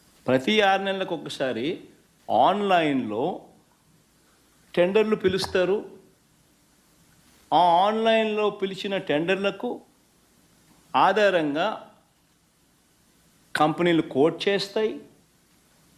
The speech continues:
ఎల్ వన్ ఎవరికి వస్తారో వాళ్ళని బోర్డు అప్రూవ్ చేస్తుంది.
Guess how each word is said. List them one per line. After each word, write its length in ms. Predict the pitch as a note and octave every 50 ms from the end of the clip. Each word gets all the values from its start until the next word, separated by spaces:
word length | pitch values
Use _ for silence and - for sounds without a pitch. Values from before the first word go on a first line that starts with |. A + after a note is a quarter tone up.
| -
ఎల్ 240 | D3+ F3 G3 G#3 G#3
వన్ 220 | G#3 G#3 G3+ G3
ఎవరికి 320 | F#3+ F#3 F#3 F3+ E3+ - D#3
వస్తారో 500 | D3 C#3 - - C#3+ C3+ D3 F3 G3+ F#3
వాళ్ళని 320 | F3 E3+ E3+ F3 F#3+ G#3+
బోర్డు 400 | F3 C#3 C3+ D#3 F3 F#3 F3 F3
అప్రూవ్ 380 | D#3 D#3 - - D#3+ E3 D#3 C#3
చేస్తుంది. 500 | C3 B2+ B2 - - - A2 A2 G#2+